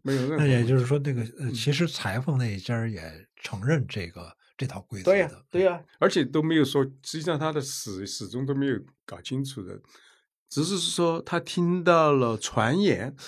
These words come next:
Speaker 2: 是，他
Speaker 1: 最可悲的事情是这一点。
Speaker 2: 嗯。
Speaker 1: 我在书中间也分析了，
Speaker 2: 嗯。
Speaker 1: 他只是听到传言，甚至就没有去核实到底他们处于什么关系，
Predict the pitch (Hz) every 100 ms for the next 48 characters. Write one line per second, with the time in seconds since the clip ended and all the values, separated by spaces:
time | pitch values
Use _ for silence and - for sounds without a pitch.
0 | - - - 120 156 233 185 - 113 -
1 | 180 160 - 117 120 147 - 214 139 107
2 | 110 - _ 156 127 104 98 _ _ _
3 | _ 127 156 135 160 139 135 139 104 -
4 | 123 107 104 131 185 113 120 127 147 151
5 | 139 - 98 117 147 98 104 - - -
6 | - _ - 226 214 143 131 156 131 -
7 | 156 135 147 165 156 160 135 - 107 117
8 | 101 87 98 95 - 147 117 139 - 127
9 | 113 151 151 - 104 - _ _ - 143
10 | - 98 - 104 104 104 - 90 78 107
11 | 107 - - 90 90 104 104 -